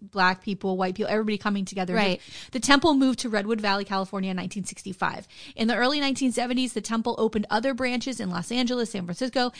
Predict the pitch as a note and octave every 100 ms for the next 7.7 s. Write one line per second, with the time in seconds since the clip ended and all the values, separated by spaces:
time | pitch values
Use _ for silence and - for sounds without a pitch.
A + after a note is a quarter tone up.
0 | - - G#3+ A3+ A3 B3+ D#4 B3+ A#3+ A#3
1 | A3 F#3+ G3+ F#3 F#3 - - - F#3 F3
2 | F3 F3 - G#3+ F#3+ G3+ E4 G4+ F4+ -
3 | B3+ B3 A#3+ A#3+ A3 G#3 F#3+ G3 G#3+ A3
4 | G#3+ G3 F#3+ F#3 F#3 F#3 F#3+ F#3+ G#3 G3
5 | G3+ F3 E3 - - - F3+ G#3+ C4+ -
6 | B3 A#3+ A#3+ - A3+ A3 G#3+ G3 F3 -
7 | F#3 F3+ F3+ F#3 - F#3